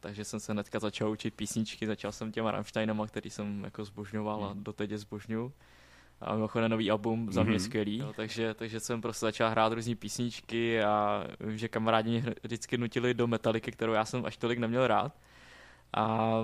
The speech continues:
Speaker 1: prostě takže Metallica, Rammstein, to jsem si zase prosadil já, prostě
Speaker 2: Mhm.
Speaker 1: kabáty a všechno takhle. A to byla taková ta klasika, prostě, že nám bylo patnáct, jsme prostě jenom zkoušeli, nikde jsme nikdy nehráli,
Speaker 2: Mhm.
Speaker 1: že jo. <laughs> Pak přišel nějaký ten koncert pro, pro deset lidí. Ale hrozně mě to jako posunulo.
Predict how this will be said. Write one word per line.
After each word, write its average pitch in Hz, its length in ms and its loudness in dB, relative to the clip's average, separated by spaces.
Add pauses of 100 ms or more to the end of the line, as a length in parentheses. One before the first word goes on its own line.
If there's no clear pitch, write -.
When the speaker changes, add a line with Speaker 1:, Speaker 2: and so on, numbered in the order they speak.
(160)
Speaker 1:
prostě 117 260 -2
takže 113 240 2
Metallica, 117 560 2
Rammstein, 117 500 2
to 117 80 -10
jsem 117 140 -4
si 113 40 -6
zase 117 240 -2
prosadil 117 460 0
já, 110 280 6
prostě 113 260 -2
Speaker 2:
Mhm. 101 60 -4
Speaker 1:
kabáty 110 460 0
a 110 40 -4
všechno - 360 -8
takhle. 107 360 -2 (500)
A - 20 -20
to - 100 -8
byla 107 100 0
taková 113 240 2
ta 117 100 0
klasika, 110 460 0
prostě, 107 280 -4
že 110 80 -2
nám 101 100 2
bylo 113 120 2
patnáct, 107 420 0
jsme 113 140 -4
prostě 113 260 -4
jenom 117 120 0
zkoušeli, 113 440 -2
nikde 110 220 2
jsme 120 160 2
nikdy 117 240 4
nehráli, 110 360 6
Speaker 2:
Mhm. 123 100 8
Speaker 1:
že 113 60 4
jo. 117 100 2
<laughs> 156 100 -2
Pak 117 180 -2
přišel 113 200 -4
nějaký 110 260 0
ten 113 160 2 (440)
koncert 113 400 0
pro, 113 300 2
pro 117 180 2
deset 113 240 4
lidí. 113 380 2 (680)
Ale 117 400 10
hrozně 127 300 4
mě 135 100 6
to 139 100 2
jako 143 160 4
posunulo. 110 560 -2